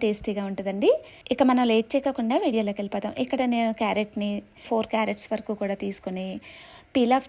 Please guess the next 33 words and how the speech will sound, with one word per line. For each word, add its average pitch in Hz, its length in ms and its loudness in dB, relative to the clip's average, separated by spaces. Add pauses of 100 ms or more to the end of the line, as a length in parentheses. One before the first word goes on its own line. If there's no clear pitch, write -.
చేసుకుని, 220 440 2 (260)
ఇలాగ 226 220 4 (100)
గ్రేట్ 208 320 -2
చేసుకుని 214 360 0 (100)
ఒక 302 120 -10
సైడ్కి 208 300 -2
పెట్టేసుకుని 208 480 -4 (120)
ఉంచుకున్నానండి. 202 640 0 (720)
ఒక 247 200 -4
కప్పు 233 260 4
వరకు 226 300 2
కూడా 214 220 2
నాకు 262 220 0 (180)
ఈ - 20 4 (120)
క్యారెట్ 202 340 0
తురుమైందండి. 196 680 0 (1040)
అలాగే 233 280 6 (100)
ఇంకో 254 240 2
సైడ్ 220 260 2 (140)
ఒక 220 180 0
బౌల్ 202 280 0
తీసుకుని 214 340 -2 (120)
దానిలోకి 202 460 -2 (180)
చిన్న 240 160 -2 (120)
కప్పుతోటి 202 420 -2 (180)
ఒక 233 80 -4 (120)
హాఫ్ 226 200 -6
కప్పు 226 240 -2
వరకు 196 300 -4
కూడా 202 240 -2
సగ్గుబియ్యం 196 480 -2
తీసుకున్నానండి. 190 600 -2 (680)
దాంట్లోకి 233 440 2